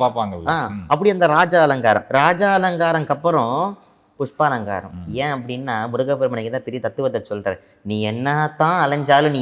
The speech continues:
Speaker 2: என்னத்தான் இது பண்ணாலும், கடைசியில நீ எவ்வளோ பெரிய ஆளா இருந்தாலும் உனக்கு என்ன பணமாலையா வருது, பூமாலை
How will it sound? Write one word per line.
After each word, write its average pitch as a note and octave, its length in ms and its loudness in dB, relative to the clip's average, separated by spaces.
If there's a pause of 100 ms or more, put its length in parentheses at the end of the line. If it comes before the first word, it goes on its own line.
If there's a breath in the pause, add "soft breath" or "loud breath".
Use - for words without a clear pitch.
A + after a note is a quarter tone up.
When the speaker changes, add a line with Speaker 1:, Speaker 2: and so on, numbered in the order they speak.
Speaker 2:
என்னத்தான் E3+ 480 2
இது D#3+ 100 0
பண்ணாலும், D3 540 2
கடைசியில C#3+ 420 2
நீ C3 140 -2
எவ்வளோ C#3 300 4
பெரிய G3 260 2
ஆளா F3+ 260 4
இருந்தாலும் E3+ 360 0
உனக்கு D#3+ 240 -2
என்ன E3 240 -2
பணமாலையா E3 580 2
வருது, C#3+ 220 -2 (100)
பூமாலை D#3+ 320 2